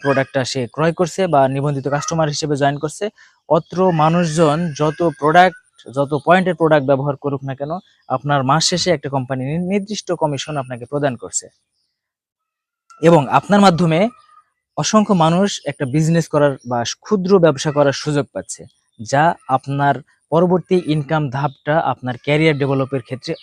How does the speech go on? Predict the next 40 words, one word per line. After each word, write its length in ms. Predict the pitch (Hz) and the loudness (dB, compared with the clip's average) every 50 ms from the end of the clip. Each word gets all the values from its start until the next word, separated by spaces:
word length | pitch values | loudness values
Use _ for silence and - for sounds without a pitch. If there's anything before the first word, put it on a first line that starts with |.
| - | -2
অনেক 380 | 160 175 175 175 170 165 143 131 | 0 0 2 2 0 0 0 0
বড় 180 | 139 135 139 | 2 2 2
ভূমিকা 320 | 127 110 113 123 113 107 107 | 0 -2 -6 -8 -8 -8 -8
পালন 260 | 104 107 101 101 101 | -8 -8 -8 -8 -10
করবে। 260 | - - 90 82 90 _ _ _ _ _ _ _ _ _ _ _ | -12 -16 -20 -20 -20 _ _ _ _ _ _ _ _ _ _ _
তাই 180 | 151 160 175 185 - | 2 2 2 0 -2
আমি 480 | - 139 151 175 180 160 139 143 175 196 - _ _ _ _ 139 | -2 -2 0 0 0 0 -2 -4 -8 -10 -14 _ _ _ _ -6
বেশি 180 | 147 156 185 185 | -4 -2 2 2
কথা 160 | 196 190 196 | 2 2 4
বলবো 240 | 185 185 170 165 160 | 4 4 4 4 2
না, 200 | 143 135 160 202 - _ _ _ _ _ _ _ | 0 -2 -4 -6 -12 _ _ _ _ _ _ _
একটা 260 | 175 190 - _ 214 185 | -2 -2 -2 _ 0 2
কথা 220 | 196 185 - 190 165 | 2 2 2 2 2
বলবো, 320 | 147 139 120 131 165 185 | 2 2 0 0 -2 -4
যারা 400 | 165 147 151 147 156 156 156 - - _ _ _ | -2 0 0 2 4 4 4 2 0 _ _ _
ইতোমধ্যে 420 | 160 156 - 196 196 185 160 202 | -6 -4 0 0 0 0 2 0
আমাদের 280 | 185 170 160 156 156 147 | 2 2 2 2 0 0
প্রোডাক্টটা 380 | - 147 139 143 139 - 143 120 | 0 0 0 0 0 0 -2 -2
ব্যবহার 380 | 117 123 127 135 151 156 147 | 0 -2 -2 0 -2 -2 -2
করছেন, 400 | - 160 151 - - 170 165 160 | -2 -4 -4 -2 -4 -4 -4 -4
বিভিন্ন 340 | 135 135 127 135 143 139 139 | -4 -4 -4 -4 -4 -4 -4
মাধ্যমে 380 | 131 127 135 127 143 143 147 135 | -4 -4 -6 -4 -6 -6 -6 -6
ক্রয় 220 | - 156 156 165 | -4 -2 -2 0
করছেন, 380 | 156 165 151 - - 175 170 170 - _ _ _ _ _ | 0 -2 -4 -4 -6 -6 -8 -8 -8 _ _ _ _ _
আমি 240 | - 135 151 165 165 | -4 -2 -2 0 2
বলবো 360 | 151 160 156 143 151 165 165 | 2 2 2 2 2 2 2
আপনারা 460 | - 135 139 - 143 139 139 143 135 | 2 0 -2 -2 -2 -2 0 0 0
একটা 260 | 123 135 - - 143 | 0 -2 -4 -2 0
এমবিও 340 | 139 135 147 160 160 160 156 | 0 2 2 2 2 2 2
প্যাকেজ 360 | 151 156 147 143 156 156 147 | 2 0 0 0 0 -2 -2
ক্রয় 220 | - - 151 156 147 | -2 -2 -2 -2 0
করবেন। 360 | 151 151 139 143 160 160 160 | 0 -2 -2 -2 -2 -4 -4
এমবিও 320 | - 135 135 131 135 131 | -6 -6 -4 -4 -4 -4
প্যাকেজ 420 | 127 143 139 139 - 160 160 151 - | -2 -2 -4 -4 -2 -4 -4 -4 -6
ক্রয় 320 | - _ _ 156 160 160 | -12 _ _ -2 -2 0
করার 260 | 151 170 156 160 160 | 0 -2 -2 -2 -2
পরে 260 | 147 156 156 151 156 151 | -2 -2 -2 -2 -2 -4
সারা 340 | - - 165 151 160 151 | -4 -4 -2 0 0 0
জীবন 420 | 135 110 131 156 165 175 180 180 165 | -2 -2 -4 -4 -2 0 0 0 -2
আমাদের 300 | 151 147 139 131 135 | -2 -4 -4 -6 -6